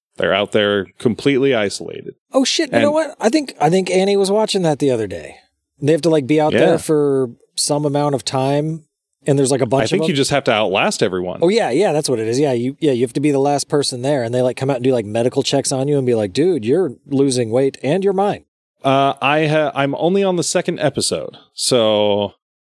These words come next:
Speaker 1: I mean, I imagine people are gonna be losing their mind. <laughs> But, uh,
Speaker 2: I did see the end of, I think it was season six.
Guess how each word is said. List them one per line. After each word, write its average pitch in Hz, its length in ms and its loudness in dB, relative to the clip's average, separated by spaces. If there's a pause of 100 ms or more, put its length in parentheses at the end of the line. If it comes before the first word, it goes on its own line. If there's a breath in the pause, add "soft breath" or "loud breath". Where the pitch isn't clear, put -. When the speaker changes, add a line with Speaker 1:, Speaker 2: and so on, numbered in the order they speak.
(120)
Speaker 1:
I 110 60 -4
mean, 101 120 0
I 113 120 0
imagine 123 420 0
people 127 240 -2
are 117 60 2
gonna 117 140 0
be 113 120 2
losing 113 320 0
their 104 100 0
mind. 104 360 -2 (140)
<laughs> - 160 -8
But, 156 320 2
uh, 143 600 2
Speaker 2:
I 147 100 4
did 147 420 0
see 143 560 0
the 135 200 -2
end 131 260 -2
of, 120 140 0
I 143 80 0
think 277 160 0
it 302 40 0
was 277 160 0
season 220 300 -2
six. - 320 -4